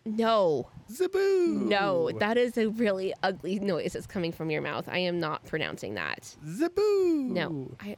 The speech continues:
Speaker 1: no. I'm not gonna ask my mouth to form that noise.
Speaker 2: It's like, "You are cordially invited to,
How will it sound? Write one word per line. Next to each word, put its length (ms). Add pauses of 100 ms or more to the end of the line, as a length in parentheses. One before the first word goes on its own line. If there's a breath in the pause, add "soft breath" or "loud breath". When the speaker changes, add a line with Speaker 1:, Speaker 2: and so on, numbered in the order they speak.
Speaker 1:
no. 280 (360)
I'm 80
not 120
gonna 200
ask 200
my 140
mouth 280
to 80
form 260
that 180
noise. 480 (1400)
Speaker 2:
It's 220
like, 240
"You 180
are 100
cordially 680
invited 560
to, 320